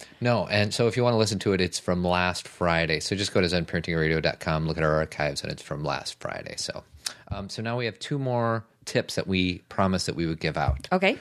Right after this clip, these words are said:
Speaker 1: The third one is yours. Actually,
Speaker 2: Oh.
Speaker 1: they're, they're all kinda yours.
Speaker 2: Well, are they? You,
Speaker 1: Yeah.
Speaker 2: yours was family.
Speaker 1: The awareness of what you want.
Speaker 2: So awareness, i-, and this kinda leads into the number four, um, also, but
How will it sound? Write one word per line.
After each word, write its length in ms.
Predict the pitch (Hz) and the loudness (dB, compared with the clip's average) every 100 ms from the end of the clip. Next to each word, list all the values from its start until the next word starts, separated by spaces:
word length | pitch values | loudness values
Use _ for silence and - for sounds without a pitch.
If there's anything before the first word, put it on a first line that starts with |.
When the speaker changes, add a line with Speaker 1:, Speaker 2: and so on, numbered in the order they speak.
| - _ _ | -10 _ _
Speaker 1:
The 300 | 101 92 92 - | 0 2 2 0
third 180 | 143 | -2
one 220 | 160 107 92 | 2 0 0
is 120 | 85 | 0
yours. 760 | 87 82 65 - - - - - - - - | 0 0 0 -6 -8 -8 -12 -16 -20 -18 -4
Actually, 240 | - - 226 | -2 2 4
Speaker 2:
Oh. 180 | 196 151 | 6 4
Speaker 1:
they're, 100 | - | 2
they're 140 | 107 | 4
all 140 | 98 85 | 4 4
kinda 260 | - 73 | 0 -2
yours. 220 | 69 123 | -2 0
Speaker 2:
Well, 380 | 294 277 269 208 220 - | 2 4 2 -2 -6 0
are 160 | 233 | 0
they? 260 | 311 381 381 | 2 2 2
You, 160 | 254 277 | 0 0
Speaker 1:
Yeah. 60 | - | 2
Speaker 2:
yours 260 | 233 269 | 0 2
was 120 | 214 - | 0 2
family. 480 | 175 196 175 160 175 - - - | 2 4 4 2 0 -8 -10 0
Speaker 1:
The 100 | 123 | 4
awareness 560 | 110 123 143 151 139 | 4 6 6 4 2
of 120 | 110 92 | 0 2
what 200 | 110 120 | 2 2
you 160 | 104 | 2
want. 400 | 92 101 82 - | 4 4 2 0
Speaker 2:
So 480 | - - 254 233 226 | 0 2 4 2 2
awareness, 680 | 240 233 254 285 277 220 - | 0 2 2 4 4 2 0
i-, 60 | - | 2
and 240 | 175 - | 2 2
this 140 | 208 - | 2 2
kinda 260 | 208 185 | 2 2
leads 260 | 165 165 151 | 4 2 2
into 260 | 160 151 151 | 2 4 2
the 200 | 147 143 | 2 2
number 320 | 160 151 147 143 | 2 2 2 0
four, 560 | - 175 131 127 147 | 0 2 4 2 2
um, 300 | 147 139 139 - | 2 2 2 2
also, 380 | 160 156 156 139 | 0 2 0 2
but 260 | 147 143 | 2 0